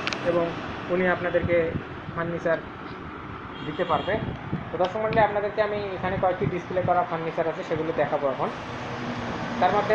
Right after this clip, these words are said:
আমরা একটি দেখতে পাচ্ছি যে, দর্শক মণ্ডলী, আপনারা দেখতে পাচ্ছেন, এখানে আমরা একটি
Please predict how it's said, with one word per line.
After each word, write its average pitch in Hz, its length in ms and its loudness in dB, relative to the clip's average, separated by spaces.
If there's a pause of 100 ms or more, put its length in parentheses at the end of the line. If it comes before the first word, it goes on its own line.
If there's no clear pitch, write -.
(120)
আমরা 190 140 4
একটি 196 260 2
দেখতে 190 240 0
পাচ্ছি 180 240 0 (680)
যে, 151 80 4 (2000)
দর্শক 190 220 0
মণ্ডলী, 214 220 2
আপনারা 220 220 0
দেখতে 202 200 -2
পাচ্ছেন, 196 200 -2
এখানে 190 240 0 (240)
আমরা 180 140 -2
একটি 185 180 -2